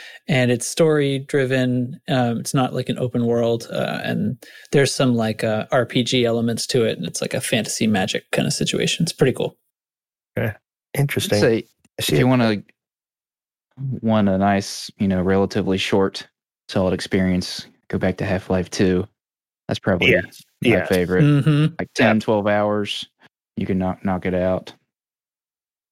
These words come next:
Speaker 3: And
Speaker 2: And I
Speaker 3: that
Speaker 2: really
Speaker 3: was the
Speaker 2: go back
Speaker 3: first
Speaker 2: to that.
Speaker 3: game I remember where I could kind of figure, where I had to figure out what to do on my own. Like, there's no prompts or, you know,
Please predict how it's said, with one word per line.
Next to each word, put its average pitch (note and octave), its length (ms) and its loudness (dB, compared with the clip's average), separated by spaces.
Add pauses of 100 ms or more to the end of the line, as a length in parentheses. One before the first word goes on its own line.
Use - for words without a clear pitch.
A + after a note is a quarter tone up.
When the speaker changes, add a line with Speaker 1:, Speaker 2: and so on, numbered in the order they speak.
(180)
Speaker 3:
And F2+ 360 -2 (1800)
Speaker 2:
And A#2 80 4
I A#2 40 6
Speaker 3:
that A#2 100 6
Speaker 2:
really A2+ 140 4
Speaker 3:
was - 180 -4
the G#2+ 160 2
Speaker 2:
go G2 60 2
back G2 80 -2
Speaker 3:
first G#2 260 -2
Speaker 2:
to - 80 -12
that. - 20 -4
Speaker 3:
game G2+ 420 0
I G2+ 180 0 (360)
remember F#2+ 760 0 (1300)
where G2 540 2
I G#2+ 60 -4
could G2+ 180 -8
kind G2 200 0
of - 160 -12 (400)
figure, G2+ 380 2
where A2 140 2
I G#2+ 60 2
had A2 120 0
to - 60 -20
figure G#2 240 0
out F#2+ 100 0
what G#2 140 -2
to G#2+ 80 -2
do G2+ 420 0
on G2 140 -2
my F#2+ 380 2
own. F#2+ 440 0 (100)
Like, F#2+ 120 -6
there's G2 160 -2
no F#2 160 2
prompts - 680 -2 (460)
or, F2+ 360 2
you F#2+ 120 0
know, F2+ 300 2